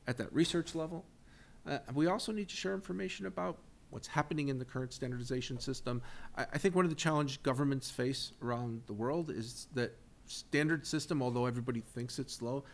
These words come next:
there's a rapidly evolving standard system. There is a tremendous number of standards development organizations. There's a tremendous number of new work items, revision items. There's a tremendous amount of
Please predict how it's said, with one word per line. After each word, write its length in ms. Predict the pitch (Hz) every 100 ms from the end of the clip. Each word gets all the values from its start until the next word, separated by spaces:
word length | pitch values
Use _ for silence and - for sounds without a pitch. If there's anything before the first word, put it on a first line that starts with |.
| -
there's 160 | 170 220
a 60 |
rapidly 560 | 165 120 135 160 127 117
evolving 400 | 95 98 92 92
standard 400 | - 92 87 76
system. 280 | - - 95
There 160 | 107 160
is 160 | 127 110
a 40 |
tremendous 1200 | - 117 110 110 113 135 147 135 113 101 - - -
number 400 | 120 135 135 127
of 160 | 107 -
standards 260 | 123 107
development 460 | - 104 139 143 135
organizations. 880 | 135 135 120 127 123 127 120 120 - - - -
There's 180 | 123 120
a 60 |
tremendous 680 | 123 - 101 110 131 123 -
number 240 | 113 117
of 140 | 101 92
new 160 | 104
work 320 | 120 131 131 123
items, 500 | 120 120 117 107 - -
revision 540 | 104 98 101 131 131 117
items. 520 | 117 113 113 110 - - -
There's 220 | 110 104
a 40 |
tremendous 840 | 110 - 110 110 120 151 156 127 104
amount 520 | 104 110 120 120 120 -
of 240 | 107 101